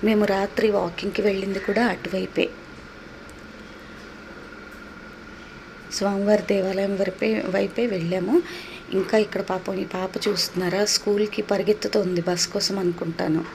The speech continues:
వాళ్ళ పేరెంట్స్ తీసుకెళ్తున్నారు కదా, కొంతమందికి ఇంకా హాలిడేస్ ఇవ్వలేదేమో మరి.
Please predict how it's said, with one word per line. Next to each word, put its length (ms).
వాళ్ళ 140
పేరెంట్స్ 460
తీసుకెళ్తున్నారు 640
కదా, 180
కొంతమందికి 640
ఇంకా 340
హాలిడేస్ 600
ఇవ్వలేదేమో 880
మరి. 380